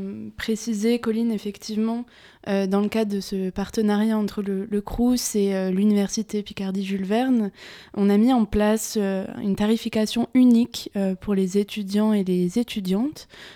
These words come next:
euh, à cinq euros pour pouvoir, euh, effectivement assister à, à des spectacles, euh, voilà, de la, la Maison de la Culture. Euh, on a aussi, euh, réservé, euh, certaines, certaines places,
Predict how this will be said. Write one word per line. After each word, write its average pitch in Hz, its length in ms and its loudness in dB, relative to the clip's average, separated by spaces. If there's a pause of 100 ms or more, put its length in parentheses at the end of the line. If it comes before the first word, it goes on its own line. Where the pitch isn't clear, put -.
(160)
euh, 196 160 2
à 190 160 -2
cinq 262 300 -2
euros 220 280 2 (120)
pour 202 160 -4
pouvoir, 208 500 0
euh, 196 160 -4
effectivement 208 640 0
assister 220 640 0
à, 185 280 -2 (440)
à 202 100 4
des 196 120 4
spectacles, 208 760 0
euh, 185 800 -2
voilà, 185 300 0
de 185 80 -6
la, 180 100 -2 (160)
la 190 160 -2
Maison 190 280 2
de 185 100 0
la 175 240 -6
Culture. 254 600 -2 (560)
Euh, 190 1080 0 (100)
on 208 140 4
a 208 100 4
aussi, 240 500 2
euh, 214 560 -2
réservé, 220 760 4
euh, 190 400 -4
certaines, 196 680 -4 (300)
certaines 196 400 0
places, 262 480 0